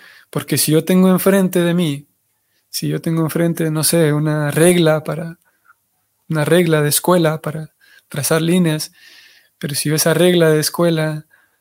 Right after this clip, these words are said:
l-, pienso que es un compás, <laughs> estoy viendo, digo,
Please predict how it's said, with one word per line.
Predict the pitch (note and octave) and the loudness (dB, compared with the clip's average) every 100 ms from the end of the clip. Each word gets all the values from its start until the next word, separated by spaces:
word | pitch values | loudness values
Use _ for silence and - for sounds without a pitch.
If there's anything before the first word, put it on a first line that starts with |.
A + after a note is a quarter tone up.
| _ | _
l-, | F3 - - - | -10 -10 -12 -12
pienso | - E3 E3+ | 0 0 0
que | E3+ | 0
es | E3+ | 0
un | F3 | 0
compás, | E3+ D#3+ C#3+ F3 D#3+ - - _ _ - - | 0 0 2 0 0 -4 -6 _ _ -20 -14
<laughs> | C#3+ _ - - _ _ _ _ | -16 _ -20 -20 _ _ _ _
estoy | C#3+ - C#3+ C#3+ | -8 -2 0 0
viendo, | C#3 C#3 C#3+ C#3 C#3 C#3 C#3 - _ _ | -2 -2 -2 -2 -4 -6 -8 -14 _ _
digo, | G3 - | -12 -12